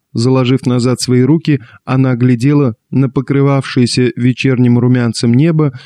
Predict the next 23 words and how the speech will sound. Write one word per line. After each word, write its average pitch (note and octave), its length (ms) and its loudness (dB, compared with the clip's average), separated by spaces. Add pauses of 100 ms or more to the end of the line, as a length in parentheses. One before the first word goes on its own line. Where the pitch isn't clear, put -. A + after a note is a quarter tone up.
(220)
и D3 60 -4
о D3+ 140 0
чём-то E3+ 400 0
думала, B2 600 2 (340)
а A#2+ 160 -2
кругом C#3+ 540 0 (300)
тишь D#3+ 360 0
ненарушимая. B2+ 960 2 (560)
Бахаревский A#2+ 800 -2
кабинет, C#3 520 0 (300)
в - 80 -20
котором C#3 440 0
обитала B2+ 640 0
Лиза B2 420 2 (240)
после B2 320 0
своего B2 460 0
бегства, D3+ 640 -2 (340)
теперь D#3+ 400 -2 (100)
снова D3 460 2
не C3+ 120 2
напоминал C3+ 760 0
жилого B2+ 520 2
покоя. A2+ 640 -2